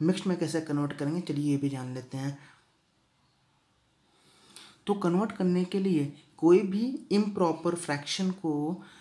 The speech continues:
जो कि विषम भिन्न हो, जैसे कि जब विषम भिन्न क्या होता है, जब हमारा न्यूमरेटर जो बड़ा हो डिनोमिनेटर से, तो उसको अगर मुझे कन्वर्ट करना हो, इसको मिक्स्ड में कन्वर्ट करना हो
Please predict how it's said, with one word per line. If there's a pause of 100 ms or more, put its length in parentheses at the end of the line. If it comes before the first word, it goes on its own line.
(220)
जो
कि
विषम
भिन्न
हो,
जैसे
कि
जब (460)
विषम
भिन्न
क्या
होता
है, (360)
जब
हमारा
न्यूमरेटर
जो (220)
बड़ा
हो
डिनोमिनेटर
से, (540)
तो
उसको
अगर
मुझे (120)
कन्वर्ट
करना
हो, (880)
इसको
मिक्स्ड
में
कन्वर्ट
करना
हो